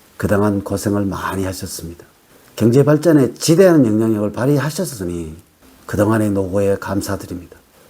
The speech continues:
좋은 변화, 변동이 오고 있으니까 퇴직 후에 직업을 구하고 계신 분들이라면은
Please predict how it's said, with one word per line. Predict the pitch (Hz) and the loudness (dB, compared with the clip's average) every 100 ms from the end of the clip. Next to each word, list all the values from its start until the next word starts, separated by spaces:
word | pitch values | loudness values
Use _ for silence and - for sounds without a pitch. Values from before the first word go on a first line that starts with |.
| _ - | _ -4
좋은 | 104 127 170 170 | 4 6 6 6
변화, | 127 160 170 | 4 4 4
변동이 | - 131 165 175 156 | 4 2 4 6 6
오고 | 185 226 | 4 2
있으니까 | 135 - 95 87 - 85 80 80 _ _ _ _ | 2 -2 -10 -10 -12 -14 -14 -20 _ _ _ _
퇴직 | - 117 110 110 | -2 0 2 2
후에 | 107 110 107 | 2 0 -2
직업을 | 110 107 104 104 | -2 -2 0 -2
구하고 | 107 107 101 | 0 0 0
계신 | 98 123 - | -2 -4 -2
분들이라면은 | 120 170 175 139 92 85 82 | 2 2 2 0 -4 -10 -14